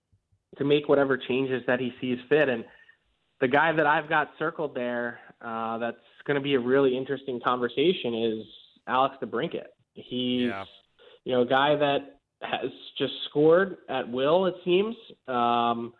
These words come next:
Speaker 1: has one more year left on his deal at six point four million, and then at the end of it is a restricted free agent. Um, but again, twenty-three goals this season, pretty significant pace that he's playing at. And my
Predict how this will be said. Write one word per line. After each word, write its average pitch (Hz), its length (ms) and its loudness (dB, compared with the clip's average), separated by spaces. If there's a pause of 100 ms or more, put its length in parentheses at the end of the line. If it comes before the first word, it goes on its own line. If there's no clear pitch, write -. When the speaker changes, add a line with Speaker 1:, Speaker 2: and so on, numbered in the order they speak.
(280)
Speaker 1:
has 139 240 0
one 143 240 2
more 165 240 6
year 151 280 0
left 147 260 2
on 131 160 -2
his 143 300 -8
deal 139 420 2
at 120 340 -4
six 139 200 -10
point 131 360 -4
four 127 160 4
million, 127 560 0 (400)
and 127 160 -2
then 135 100 4
at 123 80 -2
the 127 120 4
end 175 140 6
of 139 100 0
it 131 340 2
is 131 180 -2
a 127 60 4
restricted 127 540 -2
free 127 200 0
agent. 127 460 0 (560)
Um, 123 720 0 (640)
but 143 200 -6
again, 143 380 0
twenty-three 165 480 -2
goals 139 360 4
this 123 140 -2 (100)
season, 113 520 -4 (320)
pretty 165 280 2
significant 143 540 -4
pace 143 320 2
that 120 80 -4
he's 117 200 -4
playing 143 300 0
at. 107 240 0 (540)
And 131 420 2
my 143 240 2